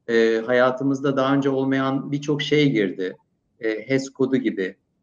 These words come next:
aşılanma gibi, aşı sertifikası gibi, e, yepyeni, e, kabin kuralları gibi,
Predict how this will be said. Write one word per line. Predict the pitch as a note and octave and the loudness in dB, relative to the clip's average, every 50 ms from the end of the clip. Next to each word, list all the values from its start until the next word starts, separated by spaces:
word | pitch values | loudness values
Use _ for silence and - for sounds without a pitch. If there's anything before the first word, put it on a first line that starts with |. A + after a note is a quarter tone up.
| _ _ | _ _
aşılanma | B2 A#2 - D3 B2+ B2 B2+ B2+ C3 B2+ C3 | -8 -4 -2 -2 0 0 0 0 0 0 0
gibi, | B2 A2+ G#2+ F#2+ G2 G2 G#2 - | 0 -2 -2 -4 -4 -8 -8 -8
aşı | B2 A#2 - D3 C#3 | -8 -8 -6 -6 -4
sertifikası | C#3 C#3+ C3 A#2+ A#2+ - - B2 - - C3 B2 - - C3 | -2 0 0 0 0 -2 -6 -12 -10 -8 -6 -6 -4 -4 -6
gibi, | A#2 G#2+ G#2 F#2 F2+ F2+ F2 - - _ _ _ _ _ _ _ _ _ _ - | -4 -4 -4 -4 -4 -8 -10 -10 -16 _ _ _ _ _ _ _ _ _ _ -2
e, | A#2 A2+ A2 A2 A2 A#2 A2+ | 0 0 2 0 0 -2 0
yepyeni, | C3 C#3 C#3+ C#3+ C#3+ C#3 C3+ B2+ C3 B2+ B2+ B2+ D3 D3 - _ _ - | 2 2 2 2 0 0 0 2 2 2 0 0 -2 -6 -12 _ _ 0
e, | A#2+ A#2+ A#2 A#2 A#2 A#2 A2+ A2+ A2+ A2 - | 0 2 2 2 2 2 2 0 0 -2 -2
kabin | - C3+ B2+ D3+ D#3 C#3+ | -4 0 2 2 2 2
kuralları | C#3+ D3 C3+ B2+ B2+ B2 A#2+ B2+ B2 B2 B2 A#2+ A#2+ - - - | 0 2 4 4 4 4 2 2 2 2 2 2 2 0 -6 -6
gibi, | G#2+ G#2+ G#2 - F#2 F2+ F2 | -4 -4 -4 -4 -6 -10 -10